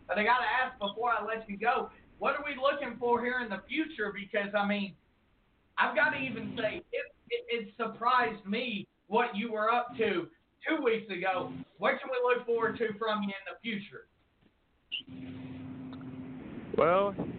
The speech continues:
Speaker 2: the only thing I can say is whoever wants to face me,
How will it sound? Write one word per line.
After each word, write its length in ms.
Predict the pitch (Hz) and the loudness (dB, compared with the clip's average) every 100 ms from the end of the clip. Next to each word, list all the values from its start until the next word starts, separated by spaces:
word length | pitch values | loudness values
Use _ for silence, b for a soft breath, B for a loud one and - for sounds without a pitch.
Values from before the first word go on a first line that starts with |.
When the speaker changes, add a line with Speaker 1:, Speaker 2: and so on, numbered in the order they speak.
| - 127 | -8 -6
Speaker 2:
the 60 | |
only 200 | 156 170 | -4 -4
thing 240 | 170 180 170 | -4 -4 -6
I 20 | |
can 120 | 151 | -2
say 200 | 185 185 | 0 2
is 320 | 185 185 185 - _ _ | 0 -2 -4 -8 _ _
whoever 460 | 147 143 156 165 175 | 0 4 6 6 4
wants 320 | 160 170 165 - | 6 2 2 -4
to 80 | 147 | -2
face 240 | - 175 - | 2 2 0
me, 320 | 175 185 185 | -2 -2 -2